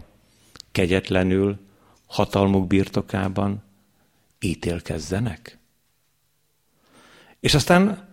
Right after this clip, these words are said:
nagyon megrendítő ebben a gyógyítási történetben az, hogy a meggyógyított vakember nem akarja tanítani őket. Ők faggatják, ők vallatják. Mi a véleményed róla?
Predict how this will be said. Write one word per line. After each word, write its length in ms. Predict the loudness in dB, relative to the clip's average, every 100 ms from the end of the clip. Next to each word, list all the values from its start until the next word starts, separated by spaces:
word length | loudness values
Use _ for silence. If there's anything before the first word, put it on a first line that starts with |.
| _ _
nagyon 260 | 4 6 6
megrendítő 880 | 4 2 -2 -2 -4 -4 -6 -6 -8 _ _ _ _ _ _ _ _ _ _ _ _ _ _
ebben 300 | 0 4 6
a 240 | 6 2 -2 -6
gyógyítási 720 | 2 4 4 2 0 -2 0
történetben 720 | 2 2 4 2 2 0 0
az, 200 | 0 0
hogy 280 | 2 2 0 -16 -20 _ _ -20 -20 -20 -20 _ _ _ 0
a 80 | 6
meggyógyított 580 | 8 8 6 6 4
vakember 640 | 4 2 4 4 4 2 0
nem 360 | 2 6 8
akarja 480 | 8 6 4 6 4
tanítani 680 | 4 6 6 6 6 6 8
őket. 600 | 8 6 4 2 -2 -20 _ _ _ _ _ _
Ők 280 | 2 4 4
faggatják, 680 | 2 0 2 -6 -4 -6 0
ők 200 | 0 2
vallatják. 720 | 4 4 2 -2 -8 -8 -2
Mi 160 | 6 6
a 80 | 6
véleményed 680 | 4 2 2 0 0 -2
róla? 380 | 0 0 0 -2